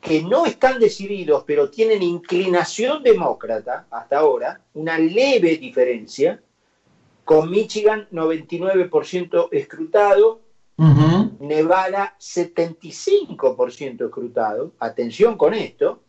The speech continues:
Speaker 1: porque Nevada está bien atrás en el, en el, en el recuento. Eh, y ahí tenemos di-, eh,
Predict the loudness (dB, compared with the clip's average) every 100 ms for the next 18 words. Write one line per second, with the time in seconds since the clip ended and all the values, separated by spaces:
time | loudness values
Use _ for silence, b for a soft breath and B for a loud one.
0 | _ _ _ _ -8 -8 -8 -2 2 2
1 | 2 0 -4 2 2 0 -2 2 2 0
2 | -10 -12 -12 -12 -12 -14 _ -18 -14 -12
3 | -14 _ _ _ -8 -6 -2 -2 -2 -6
4 | -6 -6 _ _ _ _ _ _ _ _
5 | _ _ _ 4 6 4 2 -4 -10 _
6 | _ _ _ 2 4 6 2 2 2 2
7 | -10 -12 -12 -16 _ _ -20 -14 -12 -4
8 | -2 -2